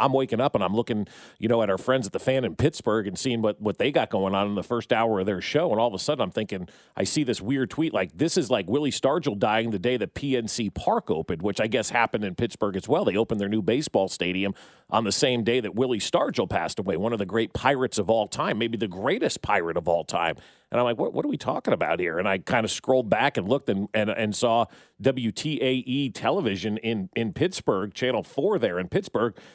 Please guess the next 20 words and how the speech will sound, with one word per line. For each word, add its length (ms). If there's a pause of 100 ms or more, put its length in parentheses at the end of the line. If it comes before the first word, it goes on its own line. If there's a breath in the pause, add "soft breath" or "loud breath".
(120)
is 140
reporting 300
that 80
Franco 340
Harris 340
is 120
dead 440
at 100
the 180
age 300
of 100
seventy-two, 1040 (340 loud breath)
just 400
days 400
before 440
they 140
retire 600
his 260
number, 420
which, 340